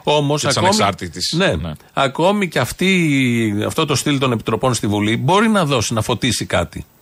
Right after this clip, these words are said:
Speaker 2: Προφανώς
Speaker 1: Είναι
Speaker 2: και
Speaker 1: τόσο
Speaker 2: μπορούμε,
Speaker 1: ευαίσθητο
Speaker 2: επίσης
Speaker 1: το
Speaker 2: μπορούμε να
Speaker 1: θέμα.
Speaker 2: βγάλουμε και εμείς τα συμπεράσματα μας μόνοι μας, χωρίς να περιμένουμε κάποια απόφαση
Speaker 1: Ε, είναι
Speaker 2: ή
Speaker 1: αλλιώς
Speaker 2: κόντρα σε όποια απόφαση.
Speaker 1: να τεκμηριωθούν. Τα συμπεράσματα τα έχει βγάλει ο κόσμος και
Speaker 2: Ναι,
Speaker 1: ξέρει τι
Speaker 2: εντάξει.
Speaker 1: γίνεται. Αλλά είναι αλλιώς να τεκμηριωθούν όλα αυτά και να φανεί και αυτή η πολιτεία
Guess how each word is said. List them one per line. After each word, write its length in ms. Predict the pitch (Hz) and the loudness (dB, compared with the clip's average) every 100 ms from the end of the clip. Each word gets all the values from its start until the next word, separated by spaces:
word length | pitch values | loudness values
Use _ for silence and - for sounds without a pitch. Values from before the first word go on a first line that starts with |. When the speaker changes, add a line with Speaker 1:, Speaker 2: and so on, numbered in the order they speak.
| _ _ _ - - - | _ _ _ -20 -18 -10
Speaker 2:
Προφανώς 320 | 262 370 320 | -6 -2 0
Speaker 1:
Είναι 80 | 135 | 0
Speaker 2:
και 60 | |
Speaker 1:
τόσο 180 | - - | 2 2
Speaker 2:
μπορούμε, 140 | 190 156 | 2 2
Speaker 1:
ευαίσθητο 280 | 170 156 | 2 2
Speaker 2:
επίσης 120 | 214 233 | 0 2
Speaker 1:
το 60 | |
Speaker 2:
μπορούμε 100 | 226 | 2
να 60 | 233 | 2
Speaker 1:
θέμα. 60 | 208 | 2
Speaker 2:
βγάλουμε 220 | 233 226 | 0 -2
και 80 | 175 | -4
εμείς 160 | 185 | -4
τα 80 | 214 | -4
συμπεράσματα 480 | 170 170 160 170 143 | -2 -2 0 0 0
μας 140 | 160 | 0
μόνοι 240 | 127 120 147 | 0 0 2
μας, 120 | 147 | 0
χωρίς 160 | 143 | 0
να 60 | 143 | 0
περιμένουμε 340 | 123 113 135 135 | 0 0 0 0
κάποια 280 | 127 - | -2 -2
απόφαση 400 | 135 123 156 143 | -2 0 0 0
Speaker 1:
Ε, 40 | 147 | 2
είναι 120 | 190 | 2
Speaker 2:
ή 20 | |
Speaker 1:
αλλιώς 160 | 190 175 | 2 4
Speaker 2:
κόντρα 220 | 175 147 | 2 2
σε 200 | 127 110 | -2 -4
όποια 220 | 113 - 101 | -6 -4 -6
απόφαση. 440 | 101 95 85 90 | -4 -6 -6 -2
Speaker 1:
να 120 | 110 | -2
τεκμηριωθούν. 880 | 104 98 107 104 101 - 92 87 90 | -2 -4 -2 0 -2 -2 -2 -2 -2
Τα 80 | 98 | -2
συμπεράσματα 360 | - 107 113 | 0 0 0
τα 60 | 123 | 0
έχει 100 | 107 | 0
βγάλει 240 | 104 117 | 0 0
ο 40 | 101 | 0
κόσμος 440 | 90 78 98 - - | -4 -4 -6 -8 -10
και 60 | 85 | -4
Speaker 2:
Ναι, 40 | 101 | 0
Speaker 1:
ξέρει 260 | 110 107 | 2 0
τι 80 | 101 | 0
Speaker 2:
εντάξει. 120 | 98 87 | 0 0
Speaker 1:
γίνεται. 200 | 82 90 - - - - | -2 -6 -12 -20 -20 -6
Αλλά 180 | 120 143 | 0 2
είναι 120 | 196 | 2
αλλιώς 220 | 151 175 | 2 2
να 100 | 196 | 0
τεκμηριωθούν 640 | 180 160 160 147 123 180 165 | -2 -2 0 0 0 0 0
όλα 140 | 131 | 0
αυτά 260 | 101 120 135 | 0 0 0
και 140 | 131 | 0
να 180 | 151 143 | 0 0
φανεί 300 | - 123 156 | 0 0 0
και 100 | 170 | -2
αυτή 180 | 123 160 | -2 -2
η 40 | |
πολιτεία 600 | 160 131 101 107 107 110 | 0 0 0 0 -2 -2